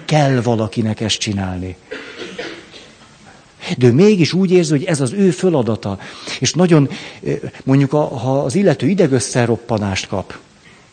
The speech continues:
hát sokszor olyan szerteágazóvá válik egy nagy családnak a történet, hogy nem lehet tovább kiegyensúlyozni.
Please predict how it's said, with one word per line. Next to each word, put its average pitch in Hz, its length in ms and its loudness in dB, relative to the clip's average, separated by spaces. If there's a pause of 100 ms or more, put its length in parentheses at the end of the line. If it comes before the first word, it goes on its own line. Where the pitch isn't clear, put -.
(120)
hát 123 120 -2
sokszor 175 760 2 (180)
olyan 185 300 6
szerteágazóvá 131 1000 2
válik 143 340 0
egy 113 120 -4
nagy 143 220 2
családnak 120 460 0
a 113 60 -2
történet, 143 540 0
hogy 139 100 0
nem 160 260 2
lehet 113 220 0
tovább 120 360 -4
kiegyensúlyozni. 104 1040 -2